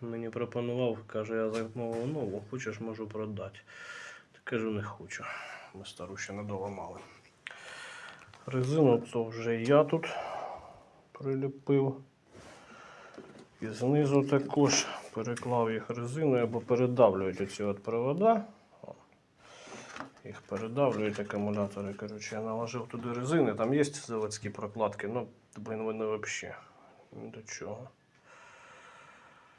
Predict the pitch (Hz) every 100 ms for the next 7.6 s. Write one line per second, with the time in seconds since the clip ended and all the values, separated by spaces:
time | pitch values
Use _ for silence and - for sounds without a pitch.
0 | - _ _ _ _ _ _ - - 139
1 | 131 123 123 - 131 120 113 185 214 139
2 | - - 127 - 135 - 262 247 165 165
3 | 156 131 - - - - - 101 - -
4 | - - - - - - - - - -
5 | - - _ - 107 - 127 113 - 107
6 | 117 131 - 196 - 113 135 139 104 98
7 | 98 165 123 120 107 104